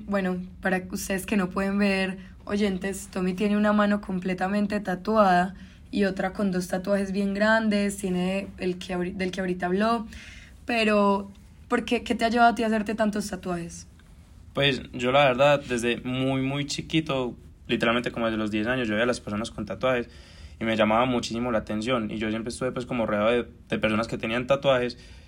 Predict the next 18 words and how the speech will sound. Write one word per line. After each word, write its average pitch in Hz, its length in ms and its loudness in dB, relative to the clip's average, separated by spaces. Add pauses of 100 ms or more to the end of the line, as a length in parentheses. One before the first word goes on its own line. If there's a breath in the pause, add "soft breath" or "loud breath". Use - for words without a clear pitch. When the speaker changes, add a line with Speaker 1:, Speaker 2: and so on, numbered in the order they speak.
(160 loud breath)
Speaker 2:
y 117 200 0
nunca 110 240 2
fue 120 120 2
como 117 360 0
ese 110 340 -2 (340)
sinónimo 113 680 -2
pues 113 160 -2
de 120 100 0
que 117 80 -8
se 113 80 -4
tenía 107 240 -4
de 113 140 -2
que 120 80 -4
de 104 80 -2
pronto 104 240 -4
eran 113 420 0
personas 107 380 -4
como 104 320 -4